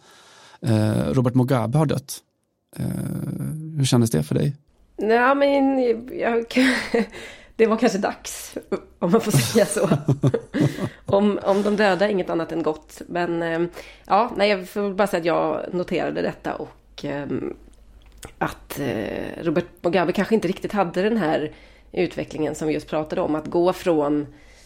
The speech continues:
Speaker 2: eh, någon form av, eh, hyperbolt självförtroende och landa i träningsoverall och ödmjukhet, utan hans resa var väl lite det motsatta, och det var, är väl det som har fått prägla hans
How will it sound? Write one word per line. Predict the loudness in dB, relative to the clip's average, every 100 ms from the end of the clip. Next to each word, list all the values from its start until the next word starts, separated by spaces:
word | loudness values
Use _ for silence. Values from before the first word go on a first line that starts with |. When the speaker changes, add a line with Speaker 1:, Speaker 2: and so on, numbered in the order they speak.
| -10
Speaker 2:
eh, | -6 -4 -2 -2
någon | -4
form | -2 -2 0
av, | 0 -2 -6 -8
eh, | -8 -8 -8 -6 -2
hyperbolt | -2 0 -2 0 2 0 -2 -10
självförtroende | -4 -4 -4 -6 -6 -6 -4 -4 -2
och | 0
landa | 0 2 0 0 -2
i | -2 -4 -6 -8 -12 _
träningsoverall | -4 0 0 0 -4 -4 -4 -4
och | -4
ödmjukhet, | -4 -4 -4 -8 -8
utan | -6 -4 -4 -8 -20 -20 -8
hans | 0 2 4
resa | 2 2 0
var | 0
väl | 0
lite | -2 -2
det | -2
motsatta, | -2 -6 -12 -8 -6
och | -4 -2
det | -2
var, | -2 -2 -6 -10 -18 -6
är | -4
väl | -2
det | -4 -4
som | -6
har | -6
fått | -8 -10 -6
prägla | -2 -2 -2
hans | -6